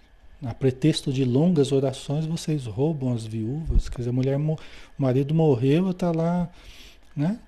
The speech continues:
Eles ficam cobrando pra orações, tal. Certo? Então, assim, né? Era, era e-, e-, esse protótipo aí do que a gente tá analisando, tá? É esse estilo de situação que acaba gerando.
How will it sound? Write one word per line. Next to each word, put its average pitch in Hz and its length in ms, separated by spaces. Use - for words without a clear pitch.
Eles 127 280
ficam - 240
cobrando 135 720
pra 127 180
orações, 123 1040
tal. 139 260
Certo? - 640
Então, 311 220
assim, 196 500
né? 185 380
Era, 196 480
era 165 240
e-, 185 420
e-, 170 160
esse - 240
protótipo 180 800
aí 135 100
do 143 140
que - 100
a 160 80
gente 156 220
tá 156 140
analisando, 143 720
tá? 139 260
É 131 120
esse 143 260
estilo 160 480
de 131 160
situação 135 680
que - 100
acaba 147 320
gerando. 147 480